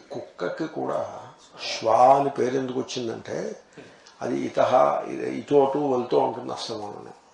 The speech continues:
ఇటు నుంచి అటు పోతుంది, అటు నుంచి ఇటు వస్తుంది. అంచేత దానికి శ్వ అని పేరు వచ్చింది. ఈ విశ్వం కూడా వివిధం శ్వయతే.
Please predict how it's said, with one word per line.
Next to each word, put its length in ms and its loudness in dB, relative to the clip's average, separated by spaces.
ఇటు 180 -10
నుంచి 140 -4
అటు 120 -6
పోతుంది, 360 -8
అటు 160 -6
నుంచి 160 -12
ఇటు 120 -16
వస్తుంది. 440 -16
అంచేత 280 -4
దానికి 260 -4
శ్వ 280 -6
అని 260 -2
పేరు 240 -16
వచ్చింది. 520 -2
ఈ 80 2
విశ్వం 720 4
కూడా 540 0
వివిధం 960 -2
శ్వయతే. 880 -2